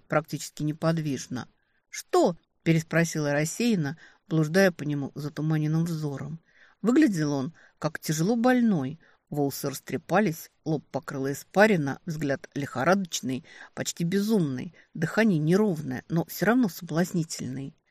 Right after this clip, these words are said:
«Перестань меня хотеть!» рыкнул прямо мне в лицо. Я вздрогнула. Откуда он знает?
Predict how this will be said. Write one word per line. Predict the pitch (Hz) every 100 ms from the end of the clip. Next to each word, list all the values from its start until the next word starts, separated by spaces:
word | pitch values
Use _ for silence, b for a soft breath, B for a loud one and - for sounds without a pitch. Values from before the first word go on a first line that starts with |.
| _ _
«Перестань | - 139 127 - 123 147
меня | 196 202 120 -
хотеть!» | - 165 - 107 - - b b b
рыкнул | - 160 165 147 - -
прямо | 147 143
мне | 135 143
в | 143
лицо. | 170 170 - 120 - _ _ -
Я | 143
вздрогнула. | 165 240 320 190 202 214 220 _
Откуда | - 165 160 156
он | 143 139
знает? | 151 135 131 -